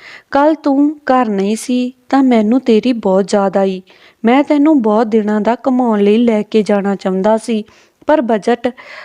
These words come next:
ਸਾਥ ਨਹੀਂ ਦੇ ਰਿਹਾ ਸੀ। ਖਰਚ ਤੇ ਖਰਚ ਹੀ ਸਾਹਮਣੇ ਆ ਰਿਹਾ ਸੀ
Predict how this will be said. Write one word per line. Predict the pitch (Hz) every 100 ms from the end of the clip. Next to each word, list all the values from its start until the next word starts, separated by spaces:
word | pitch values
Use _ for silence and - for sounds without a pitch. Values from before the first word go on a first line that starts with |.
| -
ਸਾਥ | - 208 185 214
ਨਹੀਂ | 226 285
ਦੇ | 269 254
ਰਿਹਾ | 254 240 240
ਸੀ। | - 233 226 - _ -
ਖਰਚ | 285 302 302 320
ਤੇ | 277 277
ਖਰਚ | - 214 208
ਹੀ | 254 262
ਸਾਹਮਣੇ | 254 220 196 208 226
ਆ | 220 196
ਰਿਹਾ | 196 196 196
ਸੀ | - 196